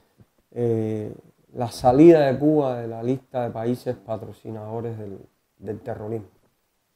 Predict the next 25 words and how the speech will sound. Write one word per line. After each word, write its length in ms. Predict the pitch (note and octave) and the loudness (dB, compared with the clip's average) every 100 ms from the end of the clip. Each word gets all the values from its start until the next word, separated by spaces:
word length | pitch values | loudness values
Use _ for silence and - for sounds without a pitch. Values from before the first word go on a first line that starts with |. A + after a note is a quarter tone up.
| _ _ | _ _
Y 120 | - B2+ | 2 4
el 160 | A2+ | 4
tercer 440 | - A#2+ - C3+ D3 | 2 -2 2 2 8
elemento 480 | D#3 D#3 F3+ C#3 | 10 10 8 4
que 60 | B2+ | 0
a 20 | |
nosotros 340 | A#2+ A2 B2 C3 | -2 -4 -2 -2
nos 120 | C3+ | -2
parece 500 | - C3 D3 D3 A#2 | 0 2 0 -4 -10
de 440 | A2 G#2+ - A#2+ | -10 -10 -12 -10
mucha 280 | A2+ A#2+ - | -10 -10 -8
importancia 600 | C3+ B2 C3 A#2+ C#3 D3+ | -8 -4 -4 -2 -4 -4
también 340 | C#3 C#3 D3+ D3 | -2 -2 -2 -4
es 160 | C#3+ - _ _ _ _ - | -6 -10 _ _ _ _ 0
la 180 | B2 | 4
devolución 760 | B2 A#2+ A#2+ A#2 G#2+ - C3+ C#3+ | 4 4 2 -2 -4 -2 0 2
de 680 | C#3 C#3 C#3+ C#3 B2+ A2+ A2 | 2 2 2 0 -2 -4 -8
la 160 | A2+ A2+ | -8 -4
base 280 | A#2+ B2+ C3 | -6 -6 -8
naval 260 | A#2+ A#2+ | -6 -4
de 80 | B2+ | -4
Guantánamo, 540 | B2 A#2 A#2+ C3+ D3 | -4 -6 -10 -10 -8
un 100 | B2 | -6
territorio 600 | A#2+ B2 A#2+ A2+ C3 C3 A#2+ | -6 -6 -6 -6 -6 -6 -6
ocupado 840 | A#2 A#2+ A2 A2 C#3 C#3 B2+ A2+ | -8 -12 -14 -6 0 2 0 -6